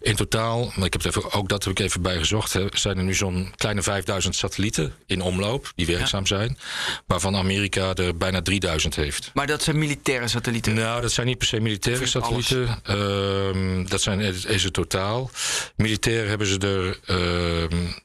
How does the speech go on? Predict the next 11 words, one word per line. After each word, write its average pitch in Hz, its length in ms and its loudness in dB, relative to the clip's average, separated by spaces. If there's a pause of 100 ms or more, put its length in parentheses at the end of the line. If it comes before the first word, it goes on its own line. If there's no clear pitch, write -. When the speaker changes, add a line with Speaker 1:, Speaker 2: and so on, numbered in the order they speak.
(280)
Speaker 2:
Of 139 120 0
is 151 100 2
de - 100 0
combi 160 200 2
nog? 127 80 2
Speaker 1:
tweehonderddertig. 110 680 0
Speaker 2:
Oh, - 840 -8
Speaker 1:
Militaire 107 120 0
Speaker 2:
tweehonderddertig 113 500 0
Speaker 1:
satellieten. 101 180 0
Speaker 2:
maar. 95 160 -10